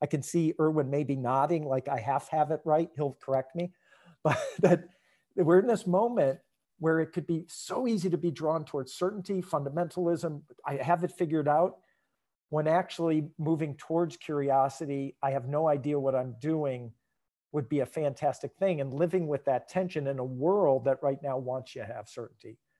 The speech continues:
that's a whole lot to play with. And I think we're gonna be doing it with the right people.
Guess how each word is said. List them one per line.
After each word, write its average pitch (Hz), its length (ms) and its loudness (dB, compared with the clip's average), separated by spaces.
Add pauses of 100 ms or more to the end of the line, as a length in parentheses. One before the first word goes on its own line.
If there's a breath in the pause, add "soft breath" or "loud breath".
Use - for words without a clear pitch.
(120)
that's 262 220 0
a 170 60 6
whole 170 340 4
lot 135 280 4
to - 100 -18
play 135 320 -4
with. 117 240 -6 (160)
And 135 100 -4
I 139 60 -2
think 143 220 -6
we're 143 80 -4
gonna 131 140 -4
be 127 140 -8
doing 127 240 -8
it 123 80 -10
with 127 160 -12
the 123 60 -10
right 120 240 -6
people. - 360 -4